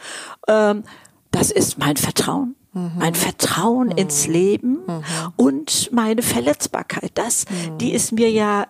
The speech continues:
Speaker 1: so kostbar, nachdem ich das mal begriffen habe, was dem alles entspringt und, und, äh, so. Aber dass ich doch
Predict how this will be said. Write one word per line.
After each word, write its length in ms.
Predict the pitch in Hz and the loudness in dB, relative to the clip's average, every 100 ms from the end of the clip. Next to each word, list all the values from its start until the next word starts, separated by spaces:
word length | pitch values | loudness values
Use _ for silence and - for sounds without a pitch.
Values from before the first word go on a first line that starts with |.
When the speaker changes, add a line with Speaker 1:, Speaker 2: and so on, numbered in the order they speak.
| - | 0
Speaker 1:
so 240 | 220 254 - | 2 2 0
kostbar, 840 | 254 269 - - _ 147 165 233 | 0 2 2 -2 _ 2 2 2
nachdem 380 | 254 202 226 214 | -2 0 0 0
ich 100 | 202 | 0
das 160 | 180 | 0
mal 100 | 185 180 | 0 0
begriffen 500 | 180 - 233 220 175 | -2 -2 -2 0 0
habe, 480 | 143 143 156 131 - | 2 0 0 -2 -4
was 340 | - - 160 - - | -6 -4 -4 -6 -12
dem 320 | - 175 190 - | 0 2 2 0
alles 260 | 165 170 - | 0 2 0
entspringt 720 | 170 - - 233 262 180 - | 0 0 4 4 4 0 -2
und, 240 | 156 156 | -2 -2
und, 440 | - 143 - - | -4 -4 -4 -2
äh, 120 | - 170 | 0 2
so. 260 | 175 202 - - - - - - - - _ _ _ _ | 2 0 -4 -6 -6 -8 -12 -16 -18 -20 _ _ _ _
Aber 340 | 220 226 202 | 0 4 4
dass 220 | 196 - | 2 0
ich 180 | - - | 0 2
doch 280 | 214 302 - | 2 2 2